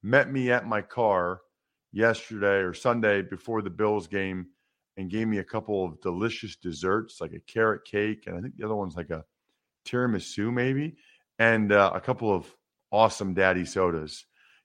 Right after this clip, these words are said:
Jan, you are the man. Thank you so, so much. Um, nothing I like more than getting a chance to see any of you guys in person.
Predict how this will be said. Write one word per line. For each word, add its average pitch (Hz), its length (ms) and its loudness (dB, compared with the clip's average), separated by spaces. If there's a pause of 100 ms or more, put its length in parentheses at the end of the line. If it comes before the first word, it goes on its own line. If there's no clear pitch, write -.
Jan, 123 500 4
you 110 240 0
are 117 200 6
the 110 100 2
man. 101 460 2 (440)
Thank 113 260 2
you 104 140 -2
so, 117 360 0
so 107 300 0
much. 101 540 0 (480)
Um, 95 400 0
nothing 139 440 6
I 123 100 6
like 117 220 6
more 107 540 0 (320)
than 101 140 -2
getting 107 140 -2
a 98 40 -10
chance 104 280 -4
to 98 60 -12
see 107 300 -2
any 107 160 2
of 90 100 -6
you 90 220 -4
guys 95 380 2
in 98 200 -10
person. 90 540 -4